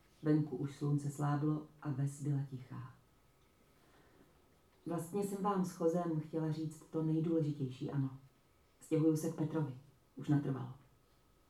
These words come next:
V zápětí jsem se nad významem té věty zamyslela. Slovo natrvalo znělo opravdu vtipně. Anna se usmála a šťouchla mě pěstí do žeber.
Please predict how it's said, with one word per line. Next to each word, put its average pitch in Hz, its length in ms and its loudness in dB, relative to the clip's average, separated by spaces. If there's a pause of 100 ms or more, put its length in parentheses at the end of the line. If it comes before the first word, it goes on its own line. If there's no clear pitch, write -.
(1040)
V 156 60 -6
zápětí 190 600 0
jsem 214 200 -6
se 196 140 -4
nad 180 160 0
významem 190 520 0
té 165 180 -4
věty 165 340 -2
zamyslela. 151 600 -4 (420)
Slovo 165 420 0
natrvalo 160 560 -2
znělo 139 580 0
opravdu 151 440 -2
vtipně. 143 540 -8 (440)
Anna 170 180 0
se - 140 -4
usmála 147 540 0
a 143 180 -6
šťouchla 160 440 0
mě 165 160 -2
pěstí 151 400 -4
do 139 100 0
žeber. 131 380 -4